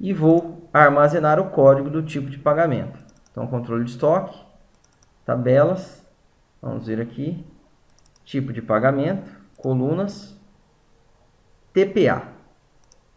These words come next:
Maravilha, pessoal. Então, aqui, ó, eu vou exibir o T P A nome e vou armazenar quem? O T P A code. Pronto. Perfeito. Então, no nosso load, pessoal, já está funcionando o quê?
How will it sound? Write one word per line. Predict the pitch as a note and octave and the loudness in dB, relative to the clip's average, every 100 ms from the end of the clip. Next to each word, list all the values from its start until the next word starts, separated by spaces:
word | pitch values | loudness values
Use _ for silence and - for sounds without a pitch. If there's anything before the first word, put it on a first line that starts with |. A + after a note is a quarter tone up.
| _ _ _ _ - | _ _ _ _ -6
Maravilha, | A#2+ A#2+ A2 G2+ F2+ | 0 0 -2 -6 -10
pessoal. | - - - F#2 - - _ _ _ | -14 -12 -8 -8 -8 -18 _ _ _
Então, | - C#3 | -4 -2
aqui, | C#3 B2 | -2 0
ó, | G#2+ - - | 0 -2 -10
eu | A2 | -6
vou | B2+ | -2
exibir | B2+ B2 A#2+ A2+ | 0 0 -2 -2
o | G2+ - - - - - | -4 -10 -20 -20 -20 -8
T | D#3 C#3+ | -4 -2
P | C#3 A#2 | 0 2
A | A#2 | 4
nome | C#3 D3+ G3+ A#3 - - | 4 4 4 0 -6 -8
e | F3 | -4
vou | F#3 F#3 | 4 4
armazenar | F3+ E3+ D#3+ D#3 D#3+ D#3+ | 6 2 2 2 2 0
quem? | E3+ A3 A3 - - - - - | -2 -4 -10 -16 -20 -20 -20 -14
O | F#3+ | -12
T | - F#3+ | -2 0
P | F#3+ F#3+ D3 | 2 4 4
A | D#3 - - - - | 4 0 -12 -20 -2
code. | A#2 F2 - - - - - _ _ _ _ _ - - _ | 0 0 -4 -18 -20 -20 -20 _ _ _ _ _ -20 -20 _
Pronto. | B2+ A#2 - - - - _ _ _ _ | 0 0 -2 -10 -20 -20 _ _ _ _
Perfeito. | E3 D#3+ - G2+ - - - - _ _ - - - _ | -2 0 -2 -6 -6 -12 -16 -18 _ _ -18 -18 -20 _
Então, | - G#3+ G#3+ - - | 2 4 2 -4 -6
no | G3 F#3+ | -2 2
nosso | C#3 C3+ F#3+ | 2 2 0
load, | D#3+ D3 F#3 A#2 | 0 2 2 0
pessoal, | - A2 - G2+ | -6 -10 -4 -2
já | A2+ D#3 | 0 -2
está | D#3 D#3 | 2 0
funcionando | D#3 F3 - D3+ D#3 F3+ | 0 -6 -4 -2 -2 -4
o | |
quê? | F#3 A2+ | -6 -10